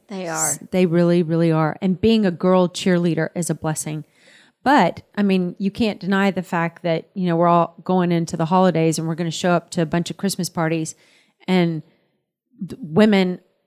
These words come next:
Speaker 2: are not dressing for the most part for the men in the room. They're dressing for the other women in the
Speaker 1: Right,
Speaker 2: room.
Speaker 1: right.
Speaker 2: They wanna outdress, outdo
Speaker 1: Right.
Speaker 2: outbe
Speaker 1: Right,
Speaker 2: the,
Speaker 1: right.
Speaker 2: the other women.
Speaker 1: Yeah,
Speaker 2: Okay,
Speaker 1: it's true.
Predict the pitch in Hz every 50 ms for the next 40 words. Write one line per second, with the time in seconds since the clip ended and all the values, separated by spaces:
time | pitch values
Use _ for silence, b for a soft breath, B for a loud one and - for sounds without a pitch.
0 | _ - 185 180 180 185 202 233 214 196 185 180 180 175 - 165 165 165 170 185
1 | 180 - _ _ _ _ _ - 185 180 165 180 185 190 196 208 202 - - 165
2 | 156 156 - _ _ - - 175 165 165 - - _ - - 170 170 175 175 180
3 | 180 160 151 156 151 160 160 160 160 160 165 165 185 180 170 - 185 185 180 -
4 | 180 170 - - 170 156 160 160 151 147 143 156 160 151 - - 147 - _ _
5 | _ _ 214 202 208 175 165 151 147 147 156 - - _ - 202 180 165 - -
6 | _ - 185 190 180 185 185 175 - _ - - 180 180 - - 190 - 190 185
7 | 170 160 160 156 - - - _ _ - 175 175 180 - - - - 190 185 170
8 | 160 160 156 160 - _ _ _ _ _ _ _ _ _ - 180 175 - - -
9 | - 180 175 190 - 214 170 - 220 208 175 160 165 175 180 170 _ _ _ _
10 | _ _ _ _ - 180 190 165 - - - _ _ _ _ _ _ _ _ _
11 | - 233 190 170 - - _ - - - _ - 180 160 - - 156 160 - -
12 | 95 - 165 165 175 - _ _ - 262 240 233 226 311 254 208 202 - - -
13 | - - - 277 - -